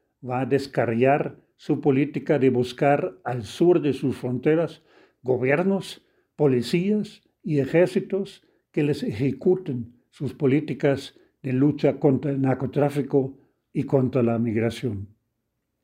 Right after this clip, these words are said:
Sea cual sea la interpretación correcta de las políticas de Washington, una cosa es evidente.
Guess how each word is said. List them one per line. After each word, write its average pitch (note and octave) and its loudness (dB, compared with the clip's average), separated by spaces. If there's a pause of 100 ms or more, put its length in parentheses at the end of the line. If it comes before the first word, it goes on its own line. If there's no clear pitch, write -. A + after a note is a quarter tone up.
(320)
Sea G3 4
cual D3+ 2
sea D#3 0
la B2+ -2
interpretación C3 -4
correcta D3 0 (360)
de C#3 -4
las C3 0
políticas C#3+ -2
de C#3 4
Washington, D#3 0 (400)
una E3+ 2
cosa D3+ 2
es C3 -4
evidente. B2 0